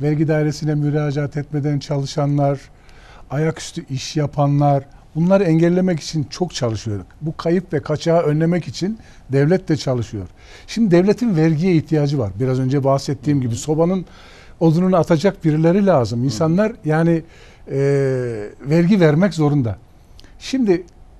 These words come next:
Speaker 1: devlet vergisini tam olarak alamayınca oranı yüksek tutuyor. Biliyor vatandaşının kaçıracağını. Yani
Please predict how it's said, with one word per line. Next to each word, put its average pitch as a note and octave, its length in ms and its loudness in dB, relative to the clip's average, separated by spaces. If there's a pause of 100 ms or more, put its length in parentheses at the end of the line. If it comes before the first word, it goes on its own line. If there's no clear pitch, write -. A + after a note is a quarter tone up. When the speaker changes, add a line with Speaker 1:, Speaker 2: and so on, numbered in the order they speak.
(220)
Speaker 1:
devlet G3+ 460 2
vergisini G3+ 500 2
tam G#3+ 260 0
olarak E3 360 2
alamayınca D#3+ 680 0 (380)
oranı A3+ 300 2
yüksek G#3+ 460 -2
tutuyor. F3 320 -2
Biliyor C4+ 420 4
vatandaşının C#3+ 720 0
kaçıracağını. F#2+ 720 -14 (1080)
Yani F#3 400 -2